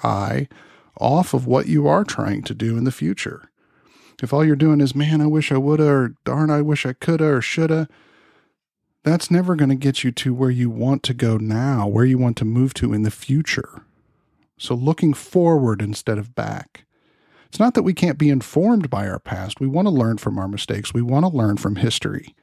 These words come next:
But we don't wanna dwell on it. We wanna take those lessons and help them to make us better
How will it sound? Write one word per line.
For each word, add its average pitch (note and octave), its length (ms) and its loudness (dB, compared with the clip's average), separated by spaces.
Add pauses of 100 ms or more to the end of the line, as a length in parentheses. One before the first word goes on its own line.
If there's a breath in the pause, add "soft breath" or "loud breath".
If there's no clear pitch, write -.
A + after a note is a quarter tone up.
(640 soft breath)
But C#3 120 0
we D#3 80 4
don't F3+ 120 2
wanna D#3 140 4
dwell B2 420 2
on F#2 200 -4
it. - 100 -12
We A#2+ 100 -4
wanna B2+ 220 2
take D3+ 320 -2
those A#2 220 0
lessons G#2+ 540 -4 (340 soft breath)
and A#2+ 120 2
help C3 260 0
them A#2 220 2
to A2+ 120 -2
make A2 280 0
us G#2+ 200 -2
better A2+ 580 0